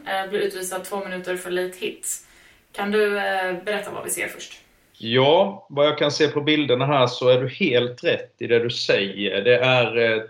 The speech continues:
Speaker 2: tre,
Speaker 1: Ja.
Speaker 2: fyra sekunder kvar av första perioden, Johanna. Så att du är, du är helt rätt uppdaterad.
Speaker 1: Ja.
Speaker 2: Eh, här ser jag Niklas Harell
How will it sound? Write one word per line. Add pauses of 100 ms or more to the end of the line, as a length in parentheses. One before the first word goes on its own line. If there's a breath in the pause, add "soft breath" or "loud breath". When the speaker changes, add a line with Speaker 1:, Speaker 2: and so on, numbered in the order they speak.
(160)
Speaker 2:
tre,
Speaker 1:
Ja.
Speaker 2:
fyra
sekunder
kvar
av
första
perioden,
Johanna.
Så
att
du
är,
du
är
helt
rätt
uppdaterad. (480 loud breath)
Speaker 1:
Ja.
Speaker 2:
Eh, (220)
här
ser
jag
Niklas
Harell